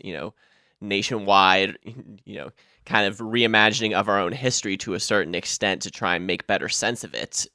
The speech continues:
The, the artistic works are one of the most foundational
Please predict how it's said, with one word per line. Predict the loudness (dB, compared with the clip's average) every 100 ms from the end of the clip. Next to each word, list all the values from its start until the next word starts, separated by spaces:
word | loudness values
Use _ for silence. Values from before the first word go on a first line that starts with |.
| -10
The, | -6 -4 -4
the | -4
artistic | -4 -2 -2 -2
works | -2 -2 -2
are | -4 -2 -2 -4 -12 _ _ _
one | 4 4
of | 4
the | 2
most | 2 0 0
foundational | 0 2 0 0 -2 -2 0 0 -2